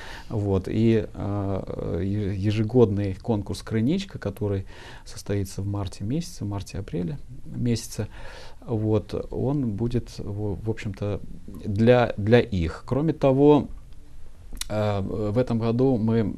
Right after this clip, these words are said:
э, продумали конкурс для эстрадных, э, для детей, которые будут занима-, которые любят заниматься эстрадным пением, эстрадной музыкой. Вот, э, будет конкурс для них, вот,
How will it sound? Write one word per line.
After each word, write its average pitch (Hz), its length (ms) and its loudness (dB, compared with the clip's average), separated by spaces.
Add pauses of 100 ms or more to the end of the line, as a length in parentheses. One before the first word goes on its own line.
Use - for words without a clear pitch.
(160)
э, 104 140 -2
продумали 107 540 2
конкурс 104 440 0
для 104 380 2 (380)
эстрадных, 92 680 0 (300)
э, 85 240 -4
для 101 320 -2 (340)
детей, 107 340 0
которые 113 420 0
будут 107 420 -2
занима-, 101 720 -4
которые 110 380 0
любят 117 260 2
заниматься 104 500 -2
эстрадным 98 840 0
пением, 117 460 4
эстрадной 95 440 -4
музыкой. 123 500 -4 (580)
Вот, 104 500 0
э, 95 580 0
будет 110 360 0
конкурс 107 460 -2
для 107 220 8
них, 87 440 0 (180)
вот, 80 200 -6